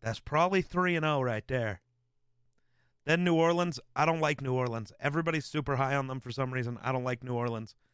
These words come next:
That could be four and oh. Then Chicago. That could be five and oh. Miami, if Tua balls out, then that could be the first L. But I expect Tua to not be great. So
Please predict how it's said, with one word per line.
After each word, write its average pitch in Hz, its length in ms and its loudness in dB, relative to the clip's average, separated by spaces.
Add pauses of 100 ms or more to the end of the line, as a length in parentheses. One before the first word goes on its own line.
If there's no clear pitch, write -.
(520)
That 147 160 -2
could 190 220 2
be 196 120 2
four 185 320 2
and 170 80 0
oh. 139 240 0
Then 170 160 2
Chicago. 170 640 2
That 120 200 -4
could 196 200 -2
be 185 100 0
five 185 360 2
and 120 100 -4
oh. 104 160 -8 (800)
Miami, 185 640 4
if 160 320 0 (220)
Tua 202 500 4
balls 156 520 2
out, 156 360 2
then 131 280 -4 (360)
that 143 200 2
could 143 140 -4
be 143 140 0
the 135 100 -4
first 143 380 -2
L. 127 320 -2 (1120)
But 156 160 2
I 135 140 6
expect 143 500 -2
Tua 143 240 2
to 139 80 0
not 135 220 0
be 135 100 -2
great. 123 400 -2 (180)
So 117 540 0